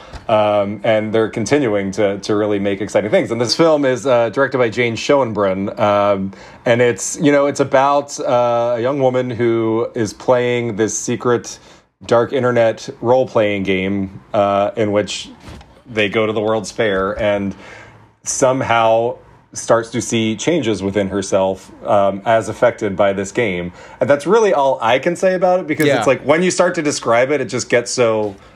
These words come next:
Speaker 1: out
Speaker 2: Yeah.
Speaker 1: there and crazy. Like, you're, like, the experiencing of the film is what makes it so intense and wonderful. Um, but it,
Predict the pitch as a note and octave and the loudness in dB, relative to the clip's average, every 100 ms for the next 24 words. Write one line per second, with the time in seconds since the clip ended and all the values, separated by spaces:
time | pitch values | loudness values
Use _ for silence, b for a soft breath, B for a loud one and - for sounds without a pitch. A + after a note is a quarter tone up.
0 | B A#2 B2 C3+ B2+ A#2 G2+ A#2+ A#2 B2+ | B -2 2 2 2 0 -2 0 0 0
1 | C#3 C#3 B2 A2+ G2+ C3+ B2+ B2+ G#2+ - | 0 0 0 0 -4 -6 -4 -6 -14 -16
2 | - - - B2 G2+ - - - - - | -16 -12 -2 -2 -2 -12 -14 -16 -20 -16
3 | - C#3+ C3 - F3 C#3 A#2 A2+ A2 G2 | -2 -2 -2 0 0 0 -2 -2 -2 -4
4 | A2+ A#2+ A2 G#2+ G2+ G#2+ G#2 - B B | -2 -2 -2 -4 0 0 0 -8 B B
5 | A#2 A#2 A#2 G2+ A2+ G#2+ G2+ A2+ G2+ F#2+ | -2 0 -2 0 2 2 2 0 0 0
6 | G2 G#2 G#2 G2+ F#2+ F2+ - B B B | 0 0 -2 -2 -2 -4 -6 B B B
7 | A2+ G#2 G#2 A2 G#2 B2+ A#2+ B2 | 0 2 2 -2 0 0 2 -2